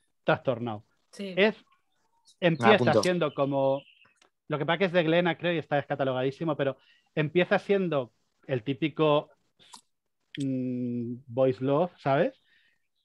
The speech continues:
Speaker 1: Como medio normal, y ya para los últimos tomas aparecen ya robots, bueno, se va la olla a la tía, <laughs> súper divertido, destruyendo Tokio, <laughs> la historia.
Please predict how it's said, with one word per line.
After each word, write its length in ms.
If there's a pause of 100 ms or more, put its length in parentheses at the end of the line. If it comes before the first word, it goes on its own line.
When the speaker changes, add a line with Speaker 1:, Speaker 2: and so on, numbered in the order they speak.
(180)
Speaker 1:
Como 220
medio 260
normal, 520
y 100
ya 140
para 140
los 120
últimos 340
tomas 200
aparecen 340
ya 140
robots, 960
bueno, 180
se 120
va 120
la 140
olla 200
a 40
la 140
tía, 240 (260)
<laughs> 280
súper 360
divertido, 640 (220)
destruyendo 600
Tokio, 760 (180)
<laughs> 160
la 80
historia. 520